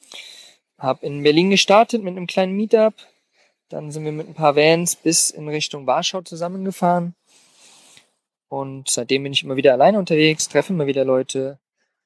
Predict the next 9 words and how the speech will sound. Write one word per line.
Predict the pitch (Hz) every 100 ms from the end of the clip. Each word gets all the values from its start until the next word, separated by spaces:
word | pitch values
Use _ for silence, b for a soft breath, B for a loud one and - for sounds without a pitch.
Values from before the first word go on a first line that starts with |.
| _
und | 123 123 123 -
bin | 123 127
jetzt | 123 135 - -
in | 135 135 139 _ _ _
Lettland | 117 110 139 - 202 262 302 - - _
auf | - 127
dem | - 135
Weg | 143 185 -
nach | 170